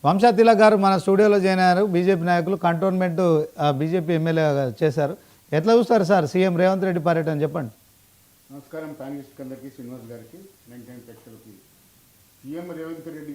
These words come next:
Speaker 2: గారి మీటింగ్ నిన్న కంప్లీట్గా కాంగ్రెస్ కార్యకర్తల మీటింగ్ లాగా సాగింది.
Speaker 1: మ్మ్.
Speaker 2: ఆయన ఏదో నేను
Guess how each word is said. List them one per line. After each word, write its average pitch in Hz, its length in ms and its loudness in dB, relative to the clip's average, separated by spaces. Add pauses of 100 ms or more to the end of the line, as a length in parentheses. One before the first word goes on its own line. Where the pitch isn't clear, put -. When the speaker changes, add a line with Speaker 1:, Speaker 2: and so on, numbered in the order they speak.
Speaker 2:
గారి 143 160 -12
మీటింగ్ 139 440 -14
నిన్న 139 200 -12 (640)
కంప్లీట్గా 143 600 -16 (840)
కాంగ్రెస్ 170 500 -14 (100)
కార్యకర్తల 147 580 -16
మీటింగ్ 135 340 -14
లాగా 123 280 -18
సాగింది. 107 300 -20 (640)
Speaker 1:
మ్మ్. 127 200 -4 (1080)
Speaker 2:
ఆయన 156 300 -14 (1500)
ఏదో 170 380 -14 (640)
నేను 156 280 -12